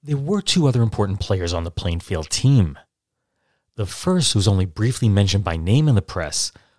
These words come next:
was six-foot-three or a hundred ninety point five centimeter tall pass receiver Boarding House Smithers.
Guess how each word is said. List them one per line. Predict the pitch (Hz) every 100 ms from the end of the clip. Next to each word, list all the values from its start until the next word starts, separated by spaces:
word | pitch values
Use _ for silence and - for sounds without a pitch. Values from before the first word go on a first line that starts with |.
| _
was | 104 87
six-foot-three | - - 151 - - 170 - 104 92 78 80 -
or | 104
a |
hundred | 85 107 110
ninety | 110 104
point | 98 - 98
five | - 101
centimeter | - 98 92 92 95
tall | - 95 80 -
pass | - 139 156 -
receiver | 120 - 90 85 - _ _ _
Boarding | 104 98 101 101
House | 87 87 87
Smithers. | - - 92 87 87 87 - -